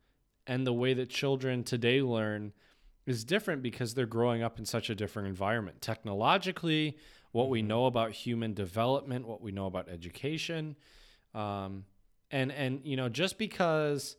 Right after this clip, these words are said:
Speaker 1: you did something traditionally this way doesn't always mean that it's the right way to do things.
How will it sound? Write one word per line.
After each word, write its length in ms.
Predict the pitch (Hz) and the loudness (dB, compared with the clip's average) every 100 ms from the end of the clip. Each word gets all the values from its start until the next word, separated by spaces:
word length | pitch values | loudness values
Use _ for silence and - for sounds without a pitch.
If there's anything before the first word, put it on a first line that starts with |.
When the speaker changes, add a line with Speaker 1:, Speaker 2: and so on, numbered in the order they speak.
| _ _ _ - | _ _ _ -12
Speaker 1:
you 280 | 117 160 208 | -2 0 4
did 220 | 196 165 | 4 4
something 400 | - 160 160 147 | 0 0 0 -2
traditionally 600 | - 139 139 - 127 120 | 0 2 2 2 2 2
this 200 | 127 139 | 2 0
way 140 | 127 110 | 0 4
doesn't 320 | 139 220 214 | 4 4 6
always 280 | 190 156 139 | 6 6 4
mean 200 | 139 135 | 4 4
that 100 | 120 | 4
it's 200 | 117 - | 2 2
the 100 | 113 | 2
right 300 | 104 110 113 | 6 4 6
way 160 | 104 | 4
to 80 | 98 | 4
do 200 | 92 90 | 2 -2
things. 520 | - 82 - - - | -4 -8 -10 -16 -18